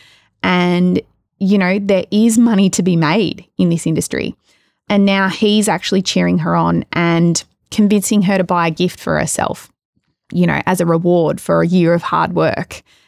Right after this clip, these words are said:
a year of kicking goals. So, you know, you can eventually change their mind, but I think the best way to do it is actually prove them wrong. Show them how with your results from your business. Put your energy and efforts into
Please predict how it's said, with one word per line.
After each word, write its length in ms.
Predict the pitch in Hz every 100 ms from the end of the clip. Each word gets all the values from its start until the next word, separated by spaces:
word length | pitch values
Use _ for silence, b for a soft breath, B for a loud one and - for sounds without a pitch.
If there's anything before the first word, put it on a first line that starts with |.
| b -
a 40 |
year 280 | 180 175 175
of 100 | 170
kicking 300 | 196 185 175
goals. 340 | 160 139 -
So, 460 | - - 185 185 185 b b b -
you 140 | 202 202
know, 240 | 180 208 - _ _
you 220 | - 254 285
can 400 | - 285 277 359 508 - _ _ _ _ _ -
eventually 540 | 196 202 240 - 254
change 320 | - 226 226
their 120 | 226 220
mind, 360 | 208 220 311
but 80 | 220
I 60 | 165
think 280 | - 202
the 100 | -
best 360 | 165 196 185 -
way 140 | 196
to 80 | 185
do 260 | 165 170 85
it 200 | 113 - _ _ _
is 140 | 180 -
actually 400 | 165 - - 170
prove 300 | - 170 165
them 180 | 160 139
wrong. 320 | 143 - 160 -
Show 400 | - 226 220 226
them 160 | 214
how 360 | 180 185 180 175
with 360 | 170 175 175 -
your 320 | 180 165 160
results 480 | 160 170 160 - -
from 160 | 160 170
your 100 | 151
business. 380 | 92 - - -
Put 280 | - 254
your 160 | - 254
energy 360 | - 214 190 196
and 80 | 180
efforts 380 | 175 - 156 -
into 540 | - 180 170 175 160